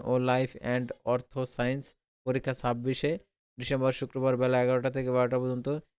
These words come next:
সি ইউনিটে বিজনেস স্টাডিজ, আ, পরীক্ষা সাতাশ ডিসেম্বর বেলা এগারোটা থেকে দুপুর বারোটা পর্যন্ত।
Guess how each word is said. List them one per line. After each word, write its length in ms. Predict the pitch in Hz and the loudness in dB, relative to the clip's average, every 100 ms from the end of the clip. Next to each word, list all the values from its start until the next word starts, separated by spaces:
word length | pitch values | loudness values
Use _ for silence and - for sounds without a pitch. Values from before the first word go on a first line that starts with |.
| _ | _
সি 140 | - | 0
ইউনিটে 300 | 160 151 147 | 2 2 0
বিজনেস 440 | 139 135 135 139 135 | 0 0 0 -4 -6
স্টাডিজ, 560 | 123 135 123 139 - - _ _ _ - | -4 -2 0 0 -2 -14 _ _ _ -2
আ, 60 | 127 127 123 123 117 - _ - | 0 2 0 0 -4 -8 _ -2
পরীক্ষা 480 | 131 135 - 156 165 _ _ _ | 0 0 -2 -2 -6 _ _ _
সাতাশ 420 | - 127 131 127 | -4 0 0 -2
ডিসেম্বর 540 | 127 - 127 127 143 151 _ _ _ | -6 -6 -4 0 -2 -2 _ _ _
বেলা 280 | 127 131 127 | 0 2 4
এগারোটা 300 | 123 127 127 | 4 2 0
থেকে 260 | - 127 123 | -4 -2 -2
দুপুর 280 | 120 123 | -2 0
বারোটা 280 | 123 120 127 | 2 2 0
পর্যন্ত। 480 | 123 123 123 123 151 | 0 -2 -2 -2 -4